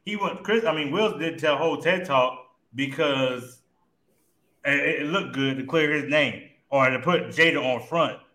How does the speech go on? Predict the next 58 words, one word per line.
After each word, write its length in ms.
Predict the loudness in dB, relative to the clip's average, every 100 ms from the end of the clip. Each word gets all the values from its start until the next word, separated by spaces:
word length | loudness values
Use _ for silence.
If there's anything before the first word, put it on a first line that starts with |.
| _
Now 220 | 2 2
they 100 | 4
got 240 | 4 4 6
out, 380 | 4 4 -2 -14 -4
you 60 |
know 140 | 2 2
what 80 | 2
I'm 60 |
saying? 280 | 0 0 0
Now 160 | -2 -2
the 80 |
whole 120 | 0 0
mess 200 | 0 0
got 180 | 0
out. 220 | 2 2 -2 -14 _ _
Shit, 360 | -10 -8 -8 -14 _ _
I'm 100 | 0
gonna 160 | 0 0
flip 180 | -4 -4
it 100 | -2
on 160 | -2 -2
you, 140 | -4
Jada. 300 | -4 -4 -4
We 80 | -2
about 160 | -2
to 40 | 0
talk 160 | -2
about 140 | 0 -6
this 160 | -6
on 80 | -8
your 180 | -8 -6
ted 220 | -8 -4
Talk. 280 | -2 -2 -2
Now 280 | 0 4 4
all 120 | 4
your 180 | 2 -4
fans 280 | -4 -6 -4
gonna 180 | -4
know 120 | -4 -6
what's 100 | -4
really 220 | -6 -6
going 260 | -6 -6 -6
on. 160 | -10 -14 _ _
Like, 300 | 2 2 2
that's, 320 | 2 2 2 -2
and 100 | 0
you 140 | -2
seen 560 | -2 -4 -4 -4 -6 _ _ _ _ _ _ _
how 280 | 2 4 4
Will 160 | 4 2
was 140 | 2
acting 340 | 2 2 2 -4
on 160 | -4
the 60 | -4
t-, 160 | -8 -4
on, 220 | -2 -2
on 180 | -2 -4
the, 180 | -8